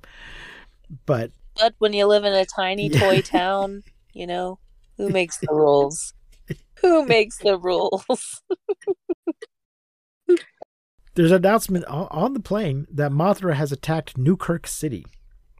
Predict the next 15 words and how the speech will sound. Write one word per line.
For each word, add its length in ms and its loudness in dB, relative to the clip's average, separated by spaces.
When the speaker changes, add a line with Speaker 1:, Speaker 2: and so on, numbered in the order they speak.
Speaker 1:
So 140 -8
I 40 -4
guess 200 0
that's 220 -6
the 100 -4
Rolisican, 640 -4
Rolisican 640 -6
equivalent 520 -8
of 140 -8
New 140 -8
York 420 -10
City. 360 -12
I 80 -4
don't 180 0
know. 80 0